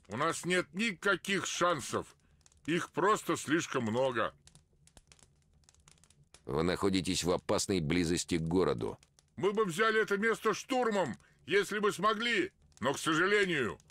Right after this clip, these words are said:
Speaker 1: орков намного больше. Боюсь, мы даже не успеем добраться до парка храма. Мы уже заслали к оркам одного из наших людей. Но он, кажется, лодорничает.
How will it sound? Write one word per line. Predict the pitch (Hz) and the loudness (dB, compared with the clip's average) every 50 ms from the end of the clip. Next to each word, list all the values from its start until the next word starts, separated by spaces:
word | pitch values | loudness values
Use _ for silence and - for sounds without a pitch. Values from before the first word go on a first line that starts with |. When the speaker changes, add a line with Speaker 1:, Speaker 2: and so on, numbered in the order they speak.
| - _ | -14 _
Speaker 1:
орков | - 160 196 220 220 175 - - 151 113 92 | 0 2 4 4 2 2 0 -2 -4 -4 -2
намного | 95 117 139 135 127 139 147 147 151 147 | 0 0 0 0 0 0 0 2 2 2
больше. | 123 123 131 139 139 127 - - 127 104 - - _ _ _ - - | 2 4 2 2 2 0 0 0 0 0 -2 -4 _ _ _ -20 -6
Боюсь, | 170 - - 170 202 220 220 190 160 | -2 0 0 2 0 0 -2 -4 -2
мы | 175 202 196 | -2 0 2
даже | 196 214 202 180 196 | 2 2 4 2 2
не | 196 196 | 2 2
успеем | 196 175 - - 208 214 208 208 190 190 175 | 0 -2 -2 -2 0 2 2 2 0 0 0
добраться | 196 196 170 196 202 208 185 - - 190 | 0 2 2 2 2 0 0 0 -2 0
до | 170 180 180 | 0 0 0
парка | 143 185 208 196 165 - 196 180 | 2 2 2 2 2 0 -2 -2
храма. | - 180 190 208 202 196 170 131 98 - - - _ - - _ - | 0 0 2 2 2 2 2 0 -2 -4 -6 -14 _ -20 -20 _ -8
Мы | 104 139 165 185 180 | -2 0 2 2 2
уже | 156 131 156 190 190 | 2 2 2 2 2
заслали | 156 151 175 156 - 180 196 208 208 202 190 170 | 2 2 0 0 0 -2 0 2 2 2 2 0
к | - - | 0 0
оркам | 185 190 185 160 131 156 165 151 127 107 - - - - | 2 2 2 2 0 -2 -2 -2 -4 -6 -10 -16 -14 -4
одного | - 131 143 143 151 165 165 165 170 165 | -2 -2 -2 0 0 0 2 4 4 4
из | 156 139 | 2 2
наших | 143 160 160 151 - - 147 139 | 0 0 0 0 0 0 -2 -2
людей. | 135 143 147 143 143 147 147 139 123 104 82 - - _ - _ - - _ - | 0 0 0 2 2 4 4 4 4 2 0 -4 -10 _ -20 _ -20 -20 _ -8
Но | 87 101 120 139 156 185 | -4 -2 0 2 2 2
он, | 214 214 190 | 2 0 0
кажется, | - 214 214 214 196 208 180 - 214 226 | 0 2 2 2 2 0 0 2 2 2
лодорничает. | 233 240 240 247 240 196 143 123 104 98 95 92 - - 98 95 92 90 85 | 4 4 4 4 4 4 4 2 2 0 -2 -4 -4 -4 -4 -4 -2 -4 -6